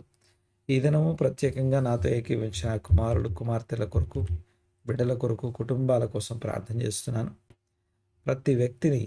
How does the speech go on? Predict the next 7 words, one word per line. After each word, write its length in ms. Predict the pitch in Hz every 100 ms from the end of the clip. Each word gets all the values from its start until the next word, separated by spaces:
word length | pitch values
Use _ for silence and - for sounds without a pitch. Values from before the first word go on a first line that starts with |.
| - -
మీ 140 | 127 139 -
సన్నిధిలో 320 | 110 110 120 107
ఎత్తిపడుతున్నాను. 640 | - 110 104 - - - _ 127
దీవించి, 460 | 139 139 135 - 131 107
ఆశీర్వదించి, 520 | 127 - 127 123 - 139
స్థిరపరచండి. 760 | - - 113 107 - - - - _ _ _ _ _ _ _ _ _ _ _ _ -
సమస్తము 480 | - 139 143 147 143